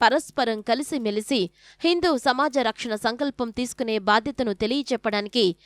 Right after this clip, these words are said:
ఈ రక్షాబంధన్ పండుగను సంఘ తన ఆరు ఉత్సవాల్లో భాగం చేసుకుంది. ఎందుకంటే రక్షాబంధనం అనేది విశ్వాసానికి సంబంధించిన పండుగ. సంఘ ఈ ఉత్సవం ద్వారా కోట్లాది స్వయం సేవకుల మాధ్యమంగా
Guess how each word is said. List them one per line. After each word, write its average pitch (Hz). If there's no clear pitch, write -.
ఈ 262
రక్షాబంధన్ 214
పండుగను 233
సంఘ 349
తన 277
ఆరు 262
ఉత్సవాల్లో 240
భాగం 214
చేసుకుంది. 196
ఎందుకంటే 269
రక్షాబంధనం 226
అనేది 220
విశ్వాసానికి 285
సంబంధించిన 233
పండుగ. 190
సంఘ 233
ఈ 262
ఉత్సవం 247
ద్వారా 226
కోట్లాది 311
స్వయం 254
సేవకుల 240
మాధ్యమంగా 214